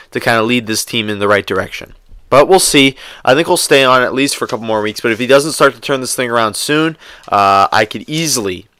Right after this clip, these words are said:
easily see, uh, the Lakers moving on from Luke Walton and going after somebody that LeBron likes. Um, but we'll see as it goes.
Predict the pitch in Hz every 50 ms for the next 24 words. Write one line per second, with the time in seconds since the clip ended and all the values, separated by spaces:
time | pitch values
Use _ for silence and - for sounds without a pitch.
0 | _ _ _ _ _ 175 196 196 196 185 160 - 131 113 104 98 90 90 - -
1 | - - - - - 127 117 107 104 90 - - - - - _ - 101 101 98
2 | 101 104 107 107 110 110 - - 104 98 113 117 120 117 113 113 90 71 107 113
3 | 113 101 - 110 110 107 107 - - 98 101 101 95 95 98 104 107 101 120 127
4 | 127 123 120 117 - - 120 110 - 120 107 110 110 110 104 101 71 82 98 90
5 | 98 101 101 101 101 98 90 - - - - - _ 107 107 107 104 95 90 87
6 | - - - - - - 101 101 101 101 98 98 - _ _ _ _ _ _ _
7 | _ _ _ _ _ _ _ - - - 147 156 165 170 165 - - 170 156 143
8 | 139 - - 123 120 113 107 104 117 101 92 143 117 95 87 - -